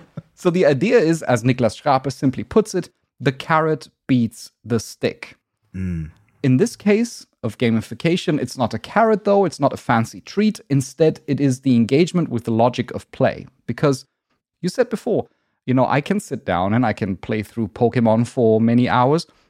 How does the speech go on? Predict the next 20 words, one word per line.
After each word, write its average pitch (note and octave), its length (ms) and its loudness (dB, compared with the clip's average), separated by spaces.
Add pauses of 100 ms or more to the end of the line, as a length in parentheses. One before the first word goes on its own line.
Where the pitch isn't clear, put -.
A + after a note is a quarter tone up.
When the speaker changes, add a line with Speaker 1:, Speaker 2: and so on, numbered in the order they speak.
(180)
Speaker 1:
I C#3 120 0
sit F#3+ 280 -4
here D3+ 240 0
and C3 180 2
I A2+ 80 2
play B2 300 0
through B2 260 -2
Dragon B2+ 360 0
Quest - 320 -4
for G#2+ 140 -6
hundreds G#2 340 -4
of G2 100 -2
hours G2+ 420 0
and B2 120 2
I'm G#2 200 0 (300)
getting A2+ 260 -4
great A2 240 0
enjoyment A2+ 640 2
from E3 240 0
it. G#3 140 -2